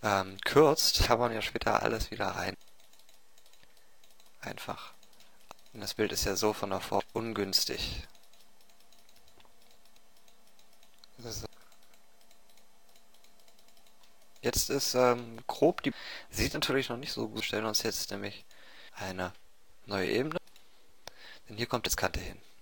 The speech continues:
diese hier. Wir ein Mittel hin.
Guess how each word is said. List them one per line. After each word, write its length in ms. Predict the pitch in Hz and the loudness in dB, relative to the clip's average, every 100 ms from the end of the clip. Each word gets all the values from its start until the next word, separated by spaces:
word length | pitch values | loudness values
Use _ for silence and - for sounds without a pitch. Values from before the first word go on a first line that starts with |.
| - - | -16 -12
diese 240 | - - 90 | -8 -6 -6
hier. 180 | 92 - - - - - - - - - - - - - - - | -8 -12 -16 -16 -18 -18 -18 -18 -18 -18 -18 -18 -18 -18 -18 -6
Wir 160 | - - - - - - 98 | -4 -4 -12 -18 -16 -14 -8
ein 260 | 101 101 107 - - - | -8 -8 -14 -16 -18 -16
Mittel 300 | - 113 - | -6 -4 0
hin. 180 | - 220 | 0 -2